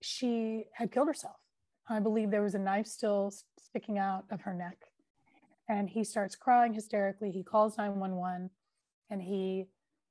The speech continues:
he says, "My wife has killed herself." And the police get there, and she has not killed herself. She has, in fact, been stabbed to death with multiple stab wounds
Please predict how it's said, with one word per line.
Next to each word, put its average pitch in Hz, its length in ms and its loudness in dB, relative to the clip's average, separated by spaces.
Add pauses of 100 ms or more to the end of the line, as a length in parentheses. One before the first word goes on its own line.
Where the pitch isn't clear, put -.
(160)
he 285 160 6
says, 254 160 6
"My 208 160 0
wife 254 400 6
has - 140 -18
killed 262 240 2
herself." 233 520 4 (540)
And 202 500 4
the 165 60 -2
police 285 400 4
get 233 240 4
there, 202 560 4 (580)
and 196 640 -4
she - 300 2
has 208 240 4
not 202 420 0 (160)
killed - 180 -8
herself. - 360 -12 (420)
She - 180 0
has, 208 120 2
in 196 120 0
fact, 202 460 4
been 185 180 -6
stabbed 220 500 2
to 208 80 2
death 180 280 -4 (880)
with 208 220 0
multiple 214 540 4
stab 196 400 2
wounds 190 500 -4